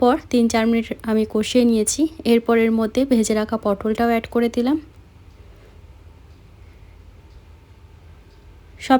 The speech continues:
কিছু ভালো করে কষানোর পর এর মধ্যে এখন আমরা জল অ্যাড করব। তো দেখতেই পাচ্ছেন খুব সুন্দর করে কিন্তু কষানো হয়ে গেছে, সাইড থেকে তেল ছাড়তে শুরু করেছে। এখন এর মধ্যে প্রয়োজন মতো গরম জল অ্যাড করতে হবে। যতটা ঝোল রাখতে চান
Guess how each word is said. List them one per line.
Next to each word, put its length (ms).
কিছু 160
ভালো 260
করে 140
কষানোর 440
পর 160
এর 180
মধ্যে 240
এখন 160
আমরা 240
জল 280
অ্যাড 140
করব। 200
তো 80
দেখতেই 320
পাচ্ছেন 420
খুব 240
সুন্দর 340
করে 180
কিন্তু 260
কষানো 440
হয়ে 180
গেছে, 300
সাইড 320
থেকে 240
তেল 160
ছাড়তে 380
শুরু 200
করেছে। 380
এখন 180
এর 60
মধ্যে 280
প্রয়োজন 440
মতো 200
গরম 360
জল 260
অ্যাড 240
করতে 220
হবে। 240
যতটা 340
ঝোল 220
রাখতে 280
চান 200